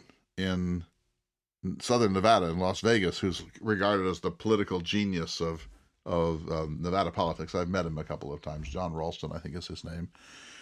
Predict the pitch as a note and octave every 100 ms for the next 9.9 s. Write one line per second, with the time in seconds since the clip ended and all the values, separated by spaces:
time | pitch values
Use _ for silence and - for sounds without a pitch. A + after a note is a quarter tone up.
0 | - - G2+ G2+ A#2 B2 G#2 A2 G#2+ F#2+
1 | F2+ B2 A#2 F2+ F2 G2 G2+ F2 F#2 G#2+
2 | - - - G2 G2+ E2 D#2 G2+ D2+ C#2+
3 | D#2 D2+ D#2 E2+ E2+ E2 D#2+ - D#2+ -
4 | E2 D#2+ E2+ F2 F2 G#2 G2+ F#2 F2+ F2+
5 | F2+ A#2 A#2 F#2+ F2 E2+ F2 E2+ F#2 F2+
6 | - - - - - - C3 D#3+ G2 D2+
7 | D#2+ F2+ F2+ - - A#2 A#2+ G#2+ G2+ -
8 | G#2 G2+ G#2 G2+ F#2 F#2 G2 G#2 G2 F#2
9 | A2 G2+ G2 F#2+ G2 C#3+ F#3+ -